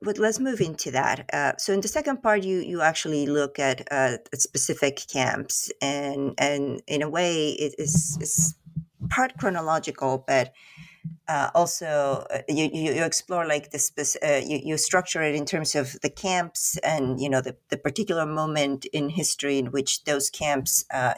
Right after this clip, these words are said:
came to exist, the, uh, the, the geographical locations in which those camps came to exist, and then the, the significant events that sort of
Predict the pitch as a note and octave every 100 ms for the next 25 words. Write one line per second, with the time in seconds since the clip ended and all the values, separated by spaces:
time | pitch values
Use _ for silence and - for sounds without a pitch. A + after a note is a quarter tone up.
0 | - E3+ D3 - C#3 C3 - F3+ D3 D#3+
1 | - - _ _ _ - _ _ D#3 -
2 | D#3 C#3+ D3 - C#3 D3 D3 C3 A#2 D#3
3 | D#3 C3+ D#3+ F3 - - C#3+ C#3 C#3 D3
4 | C3+ C#3 C#3 - C#3 D#3 C#3 - F3+ E3
5 | - C#3 C3+ - D3 C3+ C3 B2+ B2+ -
6 | C3+ B2+ B2 - C#3+ C3+ C#3 C3+ B2 C3
7 | - - - C3 C3 - - D3 E3 E3+
8 | C3+ C#3 C3 B2+ C3+ B2+ B2+ - - A#2
9 | - - C3 B2+